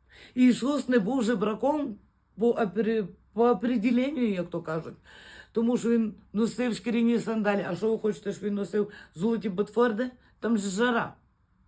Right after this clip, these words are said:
Хочу подивитися, як ви одінете, е, якісь сандалії. Та, одяг простий, да. Хітон весь цільнотканий,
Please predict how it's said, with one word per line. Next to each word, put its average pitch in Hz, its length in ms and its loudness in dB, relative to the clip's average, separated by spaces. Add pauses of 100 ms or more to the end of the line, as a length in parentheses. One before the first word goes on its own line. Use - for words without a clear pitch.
(500)
Хочу 214 260 -2
подивитися, 214 540 0
як 180 120 -8
ви 190 80 -6
одінете, 196 640 0 (260)
е, 185 240 -4
якісь 190 520 -2 (380)
сандалії. 202 760 2
Та, 220 380 -2 (160)
одяг 247 440 0
простий, 240 680 -6 (200)
да. 196 360 -4 (920)
Хітон 220 500 0
весь 214 340 0
цільнотканий, 226 1120 2